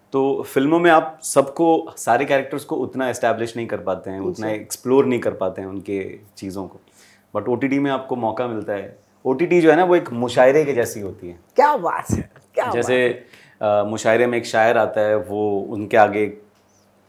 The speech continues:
Speaker 2: कुछ
Speaker 1: अ,
Speaker 2: पेश
Speaker 1: क्षमा
Speaker 2: करते हैं।
Speaker 1: रखी जाती
Speaker 2: जी
Speaker 1: है
Speaker 2: हाँ,
Speaker 1: और वो
Speaker 2: जी
Speaker 1: अपने
Speaker 2: हाँ।
Speaker 1: सब, अप-, जो भी उनको शेर कहने हैं,
Speaker 2: जी।
Speaker 1: गज़लें,
Speaker 2: जी।
Speaker 1: नज़में, वो सब कहनी है, वो सब कह देते हैं। उनका हो जाता है मस्त, क्या मेरा, मैंने दिखा दिया मुझे जो दिखाना था। तो वो क्षमा जो है, फिर वो दूसरे शायर के पास जाती है।
Speaker 2: जाती है,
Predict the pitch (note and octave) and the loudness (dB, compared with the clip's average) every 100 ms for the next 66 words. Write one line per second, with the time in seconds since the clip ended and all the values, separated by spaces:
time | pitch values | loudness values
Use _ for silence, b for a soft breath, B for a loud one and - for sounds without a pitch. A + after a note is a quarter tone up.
0 | - F#3+ F#3+ F3+ - C3+ C3 C#3 C#3 C3+ | -6 -2 2 0 4 6 8 8 8 4
1 | B2+ A#2 C#3+ D3 C3 - A2+ A#2 A#2+ A#2+ | 2 2 2 2 2 2 4 4 4 4
2 | A2+ A#2+ B2 A#2 A#2+ - - - A#2+ G#2 | 4 2 2 0 -4 -6 -10 -10 -8 -4
3 | A2 A#2+ A2+ A2+ A#2 A2+ A2+ G#2+ G#2 G#2+ | -2 -2 -2 -2 0 -2 -2 -6 -6 -6
4 | G#2 G2+ G2+ F#2+ - G#3+ G2+ A#2 G#2 A2+ | -6 -8 -10 -12 -10 -8 0 0 2 0
5 | A2+ G#2+ G#2 G#2 G#2+ A2 G#2+ G#2 - A2+ | 0 -2 -2 -4 -4 -4 -4 -6 -6 -4
6 | C#3+ D3+ G#2+ B2 - A#2+ B2+ C3+ D#3+ E3 | -4 -4 -4 -8 -4 -4 -4 -4 -6 -10
7 | b b b A#2+ B2 C3 A#2 A#2+ C#3 C#3 | b b b -8 0 2 4 4 4 6
8 | C#3+ C3 C#3 - - - B2+ A2+ A2 A2 | 4 4 -2 -6 -16 0 6 8 6 4
9 | A2 A#2+ A2+ A#2+ G#2+ - C#3 C#3 D3 C#3 | -2 -2 -2 -4 -4 2 6 8 6 4
10 | C3+ C3 A2+ A#2 B2 B2 A#2+ - b b | 2 2 0 0 0 0 -4 -10 b b
11 | - B2+ C3 B2+ B2 C3 C3 B2+ B2+ B2 | -4 0 2 4 4 4 2 2 0 -2
12 | G#2+ A2 - B2 A#2 A2+ A2 A2 G#2+ A#2 | -4 -6 -2 0 0 0 2 2 0 -2
13 | A2 G2+ G2+ F#2+ F3 D#3+ D3 C#3+ | -2 -2 -4 -4 -4 -6 -8 -16